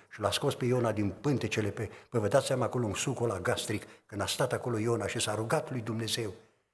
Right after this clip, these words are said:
Și Dumnezeu n-a îngăduit, n-a îngăduit ca sucul acela să-l topească, e ca un acid, sucul ăla gastric.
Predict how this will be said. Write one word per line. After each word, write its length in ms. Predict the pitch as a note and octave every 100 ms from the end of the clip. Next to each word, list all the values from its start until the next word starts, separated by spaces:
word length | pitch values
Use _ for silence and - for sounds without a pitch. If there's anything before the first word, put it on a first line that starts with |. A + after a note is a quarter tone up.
| -
Și 100 | G#2+
Dumnezeu 320 | A#2+ B2 D3
n-a 100 | D#3
îngăduit, 380 | B2+ B2 B2 - -
n-a 160 | - C#3
îngăduit 320 | C3+ B2+ C#3
ca 120 | C3+
sucul 280 | G#2+ D#3+ C3
acela 300 | A#2+ C#3 A2 - -
să-l 180 | - B2
topească, 640 | B2 C3+ - C#3+ - F#2+ - - -
e 100 | A#2
ca 160 | A2
un 180 | C#3 C#3
acid, 580 | C3 B2 - G3 G#2 - - _ _ _ _ _ _ _ _
sucul 320 | - - C#3 B2+
ăla 140 | A2+
gastric. 520 | A2 G#2+ - G2 -